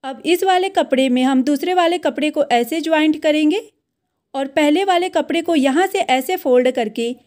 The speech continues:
इसके किनारे की साइड में हम सिलाई चला लेंगे। सेम स्टेप को फॉलो करते हुए हम दूसरे वाले डिजाइन को भी ऐसे ही तैयार करेंगे।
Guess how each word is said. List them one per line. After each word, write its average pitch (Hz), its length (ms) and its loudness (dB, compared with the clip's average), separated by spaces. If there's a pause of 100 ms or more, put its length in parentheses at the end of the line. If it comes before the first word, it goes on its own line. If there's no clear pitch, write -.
(300)
इसके 302 280 -4
किनारे 359 400 0
की 381 160 -2
साइड 262 280 0
में 311 120 2
हम 349 140 0
सिलाई 220 340 -2
चला 269 260 0
लेंगे। 277 440 -2 (1700)
सेम 370 340 -2
स्टेप 381 320 -2
को 403 100 2
फॉलो 269 360 2
करते 240 340 0
हुए 294 260 2
हम 311 200 0
दूसरे 254 340 -2
वाले 320 280 0
डिजाइन 302 360 0
को 320 160 -4
भी 339 180 -2 (160)
ऐसे 247 260 0
ही 302 140 2
तैयार 294 380 0
करेंगे। 311 420 -2